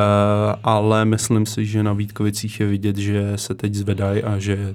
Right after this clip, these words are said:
to byl spíš takovej záchvěv, že byli takhle dole. A překvapil mě asi ještě, bych řekl, Motor na pátém místě.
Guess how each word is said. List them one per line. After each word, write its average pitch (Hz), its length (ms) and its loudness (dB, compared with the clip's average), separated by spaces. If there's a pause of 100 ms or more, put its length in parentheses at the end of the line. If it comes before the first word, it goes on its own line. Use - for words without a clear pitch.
to - 120 -8
byl 98 180 -4
spíš - 320 -10
takovej 101 460 -2
záchvěv, 101 800 -4 (180)
že 98 180 -2
byli 101 240 0
takhle 107 360 2
dole. 98 360 0 (840)
A 110 520 4
překvapil 135 520 2
mě 135 180 4
asi - 380 -2
ještě, 117 680 2
bych 110 640 -4
řekl, 107 300 -4
Motor 101 400 -2 (680)
na 160 120 -8
pátém 110 340 2
místě. 98 400 0